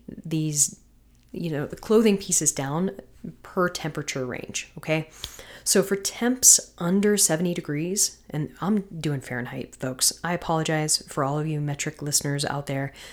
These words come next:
I cannot convert to Celsius in my head, and I did not convert, you know, with my show notes here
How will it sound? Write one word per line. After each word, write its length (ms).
I 160
cannot 560
convert 500
to 140
Celsius 480
in 80
my 100
head, 400
and 100
I 80
did 140
not 360
convert, 480
you 200
know, 260
with 160
my 80
show 200
notes 260
here 360